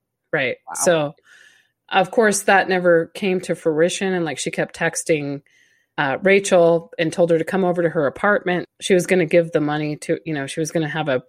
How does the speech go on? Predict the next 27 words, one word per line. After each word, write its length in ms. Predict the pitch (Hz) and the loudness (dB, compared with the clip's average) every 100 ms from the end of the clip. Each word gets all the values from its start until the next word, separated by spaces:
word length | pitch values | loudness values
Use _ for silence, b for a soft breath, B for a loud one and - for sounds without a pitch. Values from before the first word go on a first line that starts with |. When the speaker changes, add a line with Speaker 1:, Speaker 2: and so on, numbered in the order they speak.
| - | -10
Speaker 1:
cashier's 500 | - 151 - 147 139 | -4 -2 0 0 0
check 300 | - 147 - | -2 -2 -2
waiting 280 | 147 139 131 | -2 -2 -2
for 180 | 143 | -2
her. 80 | 147 | -2
Of 80 | 139 | -2
course, 300 | - 143 - B B B B | 0 0 -2 B B B B
she 140 | 202 | 2
goes 200 | 180 170 | 4 6
over 280 | 175 160 156 | 4 4 2
to 160 | - | 2
the 340 | 160 135 131 - | 2 4 4 2
hotel 440 | 165 - 160 143 | 0 0 0 0
that 160 | 147 - | 0 -2
she's 200 | 143 135 | -4 -2
at. 260 | 131 123 - | -2 -2 -4
And 80 | 139 | -10
of 100 | - | -4
course, 220 | 151 131 | -2 -2
she 120 | 139 | -4
doesn't 280 | 135 135 117 | -4 -4 -6
have 440 | 147 135 123 127 - _ _ _ - | -10 -8 -8 -8 -14 _ _ _ -4
a 100 | 139 | -2
check 320 | 135 160 113 | 0 0 0
and 100 | 143 | -2
acts 280 | 123 123 - | -2 -2 0
like 440 | 139 113 - - | -2 -2 -6 -16